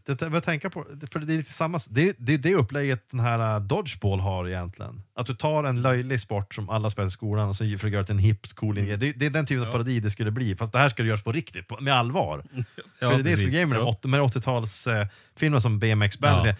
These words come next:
Speaker 1: de är ju så inte kom-, komedier. Det är ju allvarligt menade.
Speaker 2: Mm,
Speaker 1: Alltså
Speaker 2: det är så här
Speaker 1: action,
Speaker 2: actionfilmer,
Speaker 1: äventyrsfilmer, typ.
Speaker 2: matiné,
Speaker 1: Ja.
Speaker 2: action och sånt där. Ja.
Speaker 1: Ja, det, det, jätte, jätte, jätte-, jättebra, höll jag på att
Speaker 2: Ja.
Speaker 1: säga. Det är det ju inte, men
Speaker 2: Nej,
Speaker 1: det
Speaker 2: men
Speaker 1: är
Speaker 2: då, det,
Speaker 1: roligt.
Speaker 2: det är just att de ska bli män, att då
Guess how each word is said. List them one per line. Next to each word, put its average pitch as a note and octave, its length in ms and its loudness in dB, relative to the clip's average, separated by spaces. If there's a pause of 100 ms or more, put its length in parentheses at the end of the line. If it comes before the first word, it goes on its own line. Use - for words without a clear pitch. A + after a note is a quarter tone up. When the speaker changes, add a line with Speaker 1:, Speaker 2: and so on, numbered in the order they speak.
Speaker 1:
de C3 80 -2
är C3 40 2
ju A#2 60 2
så C3 80 -2
inte B2+ 300 2
kom-, G#2+ 200 0
komedier. F#2+ 600 -4
Det - 100 -4
är - 20 4
ju D#3 100 -2
allvarligt G#2+ 640 0
menade. F#2 420 0
Speaker 2:
Mm, A#2 200 -4
Speaker 1:
Alltså A2 160 2
Speaker 2:
det B2 80 0
är C#3+ 120 6
så G#2 100 2
här F#2+ 80 4
Speaker 1:
action, F#2 400 0
Speaker 2:
actionfilmer, G2+ 580 2
Speaker 1:
äventyrsfilmer, F#2 320 0
typ. - 80 -2
Speaker 2:
matiné, F#2+ 340 2
Speaker 1:
Ja. F2 200 0
Speaker 2:
action F2 280 -4
och E2+ 80 -8
sånt - 140 -10
där. G#2 160 -8
Ja. A#2+ 240 -2 (260)
Speaker 1:
Ja, - 160 -4 (260)
det, D3 180 -10 (320)
det, C3+ 140 -12 (340)
jätte, D3+ 220 2
jätte, G#2+ 100 -4 (220)
jätte-, C3+ 380 0
jättebra, B2+ 320 0
höll - 20 0
jag F2 100 0
på A2+ 60 2
att G#2 60 4
Speaker 2:
Ja. F2+ 60 4
Speaker 1:
säga. - 60 0
Det G#2+ 60 2
är G2+ 40 4
det F2+ 60 0
ju E2 60 -2
inte, D#2+ 160 -8
men F#2 100 -6
Speaker 2:
Nej, G2+ 80 -2
Speaker 1:
det A#2+ 100 8
Speaker 2:
men D3 120 8
Speaker 1:
är D#3+ 60 4
Speaker 2:
då, D3+ 160 0
det, A2 60 -2
Speaker 1:
roligt. C3+ 280 -4
Speaker 2:
det C#3 80 4
är B2 200 4
just A#2+ 220 2
att G#2+ 80 0
de G#2+ 80 0
ska A2+ 100 -2
bli G#2+ 100 4
män, G#2+ 320 6
att F2+ 140 -4
då A2+ 340 0